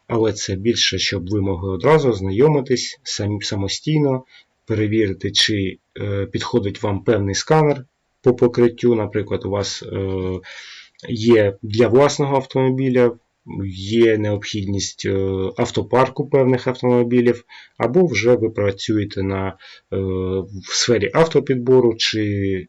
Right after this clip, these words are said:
в С Т О, щоб ви одразу могли побачити, чи підходить вам сканер за можливостями, чи не підходить.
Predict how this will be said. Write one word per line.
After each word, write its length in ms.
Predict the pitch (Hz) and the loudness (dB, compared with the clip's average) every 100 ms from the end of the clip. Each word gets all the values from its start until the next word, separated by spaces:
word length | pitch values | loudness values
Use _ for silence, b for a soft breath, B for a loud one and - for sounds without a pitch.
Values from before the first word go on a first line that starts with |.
| _ | _
в 200 | - 107 | -6 -4
С 140 | 104 | -4
Т 120 | - | 0
О, 280 | 131 151 151 _ | 2 2 0 _
щоб 240 | - - 87 | -12 -8 -2
ви 80 | 101 | 0
одразу 420 | 95 131 135 98 | 2 2 2 -2
могли 240 | 90 104 | -4 -6
побачити, 640 | 101 95 92 90 - - - B B B B _ | -4 -4 -4 -6 -8 -10 -20 B B B B _
чи 140 | - - | -4 -4
підходить 540 | 95 - 180 165 165 | -4 0 2 4 2
вам 140 | 143 | 0
сканер 360 | 127 - 135 131 | 0 0 2 2
за 140 | 120 | 4
можливостями, 680 | 120 113 117 113 104 - 95 | 4 4 2 2 0 -4 -6
чи 220 | - - | -4 0
не 140 | 127 120 | 2 0
підходить. 640 | 120 92 - 87 82 _ | -2 -14 -12 -12 -12 _